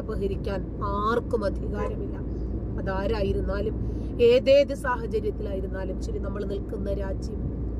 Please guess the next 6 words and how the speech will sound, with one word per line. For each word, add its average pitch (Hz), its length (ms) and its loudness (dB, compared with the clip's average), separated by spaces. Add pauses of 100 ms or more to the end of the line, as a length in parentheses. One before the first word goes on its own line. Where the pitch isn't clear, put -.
(580)
നമ്മുടെ 214 280 2 (120)
സാഹചര്യം, 190 540 -2 (560)
ഈ 247 40 6 (120)
രാജ്യത്തിന്റെ 220 680 2 (240)
നിയമ 214 260 2 (120)
സംവിധാനങ്ങൾ, 202 760 0